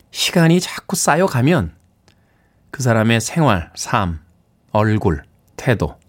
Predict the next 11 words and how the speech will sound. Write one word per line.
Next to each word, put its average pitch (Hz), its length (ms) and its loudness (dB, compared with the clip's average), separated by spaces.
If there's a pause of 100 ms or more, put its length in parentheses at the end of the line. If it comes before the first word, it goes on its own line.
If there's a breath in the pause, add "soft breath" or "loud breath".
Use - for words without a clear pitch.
(640 loud breath)
이런 123 200 4
것에서, 127 720 0
어, 104 80 -6
고스란히 110 420 0
드러나는 135 460 2
게 123 80 2
아닌가 95 460 0 (280)
하는 101 240 -4
생각이 90 480 -8 (420)
듭니다. 85 300 -6 (1080 loud breath)
고혜민님, 147 600 2